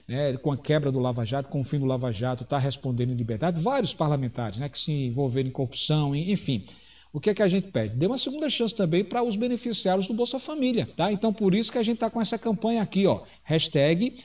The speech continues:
respeito meu Bolsa Família. Hashtag respeito meu Bolsa Família. Se você é a favor que isso aconteça, coloca aqui, hashtag respeito meu Bolsa Família. Não pode cortar o beneficiário, tá? Outra coisa,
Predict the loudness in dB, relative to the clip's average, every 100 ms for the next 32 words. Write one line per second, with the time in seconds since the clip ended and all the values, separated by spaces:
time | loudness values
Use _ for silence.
0 | -16 0 2 2 0 2 2 0 0 0
1 | -2 -4 -2 0 2 2 -2 -12 _ _
2 | 2 2 2 0 2 2 2 0 -2 -14
3 | 0 2 2 -2 2 4 4 2 2 2
4 | 2 0 0 2 4 4 2 2 2 2
5 | 2 2 2 0 2 0 0 -2 -2 -2
6 | 0 0 0 -2 2 4 4 0 2 2
7 | 2 -4 -20 -4 0 0 0 0 2 2
8 | 2 2 0 0 0 0 2 2 2 0
9 | 0 2 2 0 2 4 4 4 2 -2
10 | 0 4 4 4 2 0 4 2 4 2
11 | 0 -2 -2 -2 -4 -12 -4 2 2 2
12 | -10 -20 -20 -20 -20 4 6 8 6 6
13 | 4 4